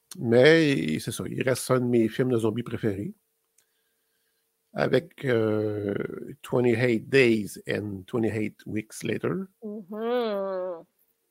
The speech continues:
Speaker 1: D'ailleurs, je les ai ré-, je les ai réécoutés, ces deux-là, là. Euh, clairement, je les aime mieux même que, que Dawn of the Dead que j'ai écouté.
Speaker 2: OK, OK. Fait qu'ils sont, euh, numéro un au
Speaker 1: Oh que oui.
Speaker 2: palmarès.
Speaker 1: Oh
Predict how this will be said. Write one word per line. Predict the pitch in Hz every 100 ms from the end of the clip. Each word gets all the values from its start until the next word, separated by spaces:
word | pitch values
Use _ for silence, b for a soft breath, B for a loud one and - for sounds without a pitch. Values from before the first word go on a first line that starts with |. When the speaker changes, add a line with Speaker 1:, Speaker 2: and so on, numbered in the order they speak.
| _ _ _ _
Speaker 1:
D'ailleurs, | 131 110 107 127 123
je | 110
les | 110 113
ai |
ré-, | 117 117 -
je | 107
les | 107 101
ai | 107
réécoutés, | 110 107 - 135
ces | 175 147
deux-là, | 131 123 175
là. | 175 170 _ _ _ _ _ _ _ _ -
Euh, | - 104 101 - - - - _ _ _ _ _ _ _ _ _ _
clairement, | 131 131 117 113 117 123 123
je | 113
les | 107 117
aime | 107
mieux | 110 113 117
même | 107 107 101
que, | - - - 143 _ _ _ _ _ _ _ _ _ _
que | - 104 95 90 92 104
Dawn | 120 107
of | 107
the | 95 -
Dead | 110 110
que | -
j'ai | 107 127
écouté. | - - _ _ _ _ _ -
Speaker 2:
OK, | 415 440
OK. | 359 196 180
Fait | 202
qu'ils | 196
sont, | - 208 208 202
euh, | 208
numéro | 202 233 226 214 190
un | 175 151 175 _
au | -
Speaker 1:
Oh |
que | 165
oui. | 185 185
Speaker 2:
palmarès. | 175 143 131 104 - -
Speaker 1:
Oh | -